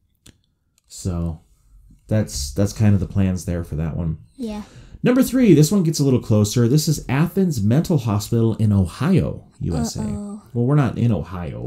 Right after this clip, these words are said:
Speaker 1: but
Speaker 2: Well, yeah, but it's
Speaker 1: it's back in the U S.
Speaker 2: Yeah.
Speaker 1: Yeah. <clears throat> The Athens Mental Hospital, located in Athens, Ohio,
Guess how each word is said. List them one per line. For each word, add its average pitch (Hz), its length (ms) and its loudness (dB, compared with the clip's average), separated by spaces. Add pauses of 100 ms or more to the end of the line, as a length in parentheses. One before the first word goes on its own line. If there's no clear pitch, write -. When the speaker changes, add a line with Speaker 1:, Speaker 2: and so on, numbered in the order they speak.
Speaker 1:
but 73 240 -8
Speaker 2:
Well, 277 240 -4
yeah, 226 240 -4
but - 180 -8
it's - 280 -8
Speaker 1:
it's 123 160 2
back 107 240 0
in 90 80 2
the 85 60 -2
U 82 160 -4
S. 78 220 -10
Speaker 2:
Yeah. 233 200 -8 (600)
Speaker 1:
Yeah. 76 280 -6
<clears throat> - 60 -20 (460)
The 175 440 8
Athens 208 320 2
Mental 165 240 4
Hospital, 117 440 2
located 123 360 4
in 104 120 4
Athens, 110 440 2
Ohio, 95 560 4